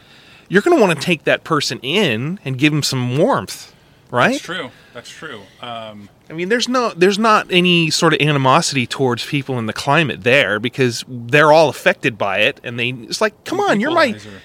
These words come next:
Speaker 1: you're my fellow man. Uh, you know, let's get some wa-, let's get warm together here."
Speaker 2: Yeah. Well, plus also, you've gotta work on, um,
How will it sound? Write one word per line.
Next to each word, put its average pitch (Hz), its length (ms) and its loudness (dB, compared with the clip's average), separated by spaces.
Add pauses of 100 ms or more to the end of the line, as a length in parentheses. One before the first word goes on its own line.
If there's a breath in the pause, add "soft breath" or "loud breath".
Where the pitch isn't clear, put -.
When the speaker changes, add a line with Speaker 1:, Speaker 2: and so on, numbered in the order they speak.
(160 loud breath)
Speaker 1:
you're 240 100 2
my 254 160 -2
fellow 208 380 6
man. 196 560 2
Uh, 151 100 -6
you 202 140 -6
know, 196 120 0
let's 226 220 -4
get 294 160 -4
some 269 220 0
wa-, 254 80 -2
let's 233 180 -4
get 330 160 -2
warm 320 300 0
together 107 340 -2
here." 104 260 -10
Speaker 2:
Yeah. 147 280 -14 (140)
Well, 131 120 -10 (140)
plus 196 240 -12
also, 113 580 -14 (680 soft breath)
you've 127 120 -18
gotta 135 220 -8
work 117 500 -14
on, 110 640 -16
um, 98 540 -18